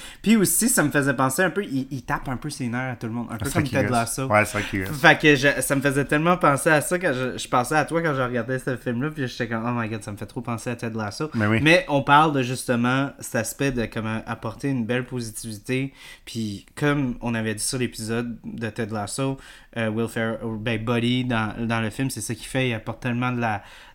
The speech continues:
Speaker 1: de la belle
Speaker 2: Ouais, il
Speaker 1: positivité
Speaker 2: va,
Speaker 1: à tout
Speaker 2: il va
Speaker 1: le
Speaker 2: venir
Speaker 1: monde.
Speaker 2: chercher la, la bonté, puis le, surtout le, de son père, là, il va venir chercher son
Speaker 1: De son père, de la, de la fille aussi,
Speaker 2: De,
Speaker 1: qui
Speaker 2: de
Speaker 1: va,
Speaker 2: Zoé
Speaker 1: qui va,
Speaker 2: Deschanel,
Speaker 1: ouais,
Speaker 2: ouais.
Speaker 1: qui va devenir son, son love
Speaker 2: Sa,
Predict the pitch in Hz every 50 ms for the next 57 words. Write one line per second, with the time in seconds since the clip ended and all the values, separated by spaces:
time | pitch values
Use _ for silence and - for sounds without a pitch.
0 | - 120 117 110 104 101 113 120 131 127 117 - 135 131 123 123 120 117 117 117
1 | 117 107 113 113 113 104 113 117 113 117 120 120 131 127 123 - - 113 - -
2 | - 135 127 123 117 110 107 104 104 101 101 104 104 104 110 110 110 104 - -
3 | 120 117 120 120 113 - - 104 104 101 98 - - 110 92 - - 127 120 113
4 | 98 107 104 95 110 104 98 - 104 101 110 127 131 147 147 131 120 110 107 101
5 | 107 110 110 - 110 104 101 113 113 - - 107 98 - 160 165 156 - 143 139
6 | 147 160 180 170 143 139 135 131 127 127 123 117 117 117 113 113 113 127 120 117
7 | 110 107 - - - 143 147 175 180 170 170 165 147 139 135 - - - 156 139
8 | 107 107 104 101 98 104 101 123 120 120 107 107 107 104 127 127 123 107 104 107
9 | 113 110 107 104 104 107 113 127 123 117 120 113 110 113 117 120 117 - - 123
10 | 113 113 110 107 101 - - 117 110 110 110 107 107 110 110 107 113 107